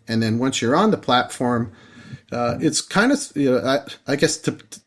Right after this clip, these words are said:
to try to describe it, it's basically a combination of a, of a discussion forum, uh, Facebook with some traits of Instagram. It's got all kinds of things. So you, you go in and you, you're automatically,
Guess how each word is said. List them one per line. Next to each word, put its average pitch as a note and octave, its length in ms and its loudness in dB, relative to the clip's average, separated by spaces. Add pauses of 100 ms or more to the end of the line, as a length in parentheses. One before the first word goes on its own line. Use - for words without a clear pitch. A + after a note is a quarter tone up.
(240)
to C#3+ 100 -2
try E3+ 200 4
to E3+ 80 4
describe C3 520 2
it, A#2+ 80 2
it's A2+ 160 -2
basically D3 600 2
a A2+ 80 0
combination B2 720 0
of G#2+ 180 -2
a, G#2 360 -2
of A2 200 -6
a G#2 180 -2
discussion C#3+ 540 0
forum, C3+ 580 0 (520)
uh, G#2+ 300 -2
Facebook C3+ 720 0 (120)
with B2 140 0
some A#2+ 180 0
traits B2 360 -2
of G2+ 80 -2
Instagram. C3 760 0
It's - 140 -10
got B2 180 0
all A2+ 180 0
kinds A2 300 -4
of G#2+ 100 -6
things. G2+ 240 -6
So A#2+ 160 -2
you, A2+ 260 -4
you C3 200 0
go D#3 320 6
in C#3+ 200 4
and B2+ 140 2
you, B2+ 340 0 (280)
you're B2 260 0
automatically, B2 1120 0